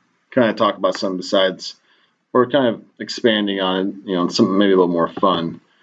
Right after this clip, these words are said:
Uh, so w-, as I was trying to talk to some of my friends who deal with A A U basketball, I was told about this Twitter account. Um, it's called A, A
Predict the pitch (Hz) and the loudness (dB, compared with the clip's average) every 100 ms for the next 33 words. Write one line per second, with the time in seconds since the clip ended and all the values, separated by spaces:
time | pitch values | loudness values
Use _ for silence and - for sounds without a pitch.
0 | _ _ - 104 101 - - _ _ _ | _ _ -2 0 0 -4 -10 _ _ _
1 | _ _ - _ _ _ _ - 151 147 | _ _ -20 _ _ _ _ -2 0 0
2 | 143 147 143 139 135 175 156 139 117 101 | 0 2 4 2 2 0 2 4 2 0
3 | - - _ _ _ 135 123 113 - 117 | -6 -20 _ _ _ 0 0 -2 -4 0
4 | 104 95 104 101 98 104 95 98 95 92 | 0 0 0 0 -2 -2 0 4 6 4
5 | - 98 95 95 92 90 87 - - 90 | 4 4 6 6 4 2 0 -4 -4 0
6 | 90 87 - 95 98 - 143 131 120 101 | 0 -2 -2 0 0 0 4 6 6 2
7 | 98 95 - _ _ _ _ - 175 143 | -2 -6 -10 _ _ _ _ -4 2 4
8 | 92 - 82 78 - _ _ _ _ _ | 2 0 -6 -6 -8 _ _ _ _ _
9 | 87 82 78 71 - - - 92 - - | 0 2 0 -4 -10 -20 -18 -14 -4 2
10 | 95 - 120 143 139 | 2 4 6 6 2